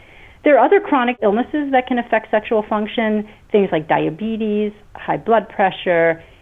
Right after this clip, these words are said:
even high cholesterol. This can affect vascular supply, blood flow.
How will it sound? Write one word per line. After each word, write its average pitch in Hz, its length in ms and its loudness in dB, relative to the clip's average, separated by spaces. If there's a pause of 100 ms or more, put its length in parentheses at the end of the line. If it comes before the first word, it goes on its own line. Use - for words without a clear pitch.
(140)
even 214 200 2
high 170 180 -2
cholesterol. 220 920 2
This 208 200 2
can 190 120 -2
affect 160 380 -4 (380)
vascular 247 440 2 (120)
supply, 202 320 2
blood 208 360 2 (140)
flow. 202 480 4